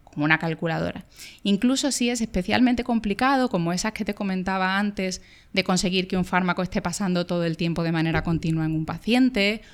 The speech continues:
o esto que te contaba hace un ratito de, del hemofiltro, de la máquina que sustituye a los riñones, siempre, siempre, siempre repito esa cuenta al menos dos veces. Y si es posible, porque existe dos maneras diferentes de llegar al mismo resultado,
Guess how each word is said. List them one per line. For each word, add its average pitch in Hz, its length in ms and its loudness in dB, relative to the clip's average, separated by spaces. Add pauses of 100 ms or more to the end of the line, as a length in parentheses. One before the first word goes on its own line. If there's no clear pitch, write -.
(140)
o 190 140 0
esto 202 180 -6
que 185 80 -2
te 180 100 -4
contaba 180 460 0
hace 180 160 -4
un 185 80 0
ratito 180 480 0
de, 165 360 -2
del 165 140 0
hemofiltro, 214 640 0
de 202 80 0
la 190 100 -4
máquina 180 380 -4
que 185 80 -8
sustituye 196 460 -4
a 175 60 0
los 170 120 0
riñones, 214 580 -2 (280)
siempre, 302 640 4
siempre, 185 420 0
siempre 269 540 2
repito 190 600 -2
esa 214 240 -2
cuenta 285 400 2
al 190 260 0
menos 269 320 2
dos 202 160 4
veces. - 520 -6 (680)
Y 214 120 4
si 285 120 4
es 302 60 2
posible, 294 520 2 (320)
porque 151 380 -4
existe 180 520 -2
dos 196 200 0
maneras 190 340 0
diferentes 190 440 -2
de 180 100 0
llegar 185 240 0
al 185 120 0
mismo 190 200 -2
resultado, 214 800 -2